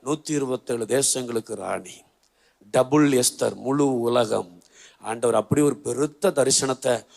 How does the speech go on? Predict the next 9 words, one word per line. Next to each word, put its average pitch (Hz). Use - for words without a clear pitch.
உங்க 107
மேல 143
ஆண்டவர் 139
வைத்து 147
விடுவாராக. 107
அல்லேலூயா. 131
தரிசனம் 160
நெஞ்சை 165
அழுத்தட்டும், 165